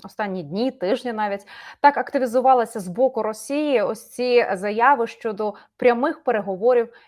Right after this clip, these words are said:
із Україною? Знаємо, що російські змі про це писали і після візиту Віткофа до, е, Росії, що начебто цей момент обговорювалось.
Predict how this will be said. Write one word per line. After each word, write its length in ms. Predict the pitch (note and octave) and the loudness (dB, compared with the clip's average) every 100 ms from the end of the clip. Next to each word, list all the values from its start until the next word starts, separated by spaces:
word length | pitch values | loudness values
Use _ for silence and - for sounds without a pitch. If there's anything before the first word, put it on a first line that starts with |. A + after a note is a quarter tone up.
| - | -10
із 160 | G#3+ | -4
Україною? 600 | A#3 A#3 A3 F3 - - | -4 -2 -4 -4 -10 -16
Знаємо, 300 | F#3 B3+ C4+ | -2 0 0
що 160 | - A#3 | -2 -4
російські 420 | A3+ C4+ B3 - | -6 -4 -6 -6
змі 160 | G3+ A3 | -8 -8
про 140 | A3 | -8
це 160 | G#3+ A3+ | -8 -8
писали 520 | A3 - A3 G#3 G3+ | -10 -4 -2 0 -2
і 260 | - G#3 G#3 | -4 -8 -10
після 360 | - C#4 E4 | -6 -4 -2
візиту 340 | D4 C#4 D4 C4+ | 0 2 2 2
Віткофа 420 | C4 C4 B3+ B3 | 0 -2 -4 -2
до, 260 | A#3 A#3 A3 | 0 0 2
е, 200 | G#3+ G#3 | 2 0
Росії, 400 | A3 - A3 G#3+ | -2 -8 -10 -10
що 200 | - G3+ | -12 -12
начебто 400 | G3+ - - F#3+ - - _ | -12 -8 -6 -6 -10 -20 _
цей 240 | - A#3 A3 | -2 0 0
момент 320 | G#3 G3+ G3+ | 0 -2 -2
обговорювалось. 840 | F#3 E3+ F#3+ F#3+ F#3 E3+ E3+ F3+ | -4 -4 -4 -2 -2 -2 -4 -6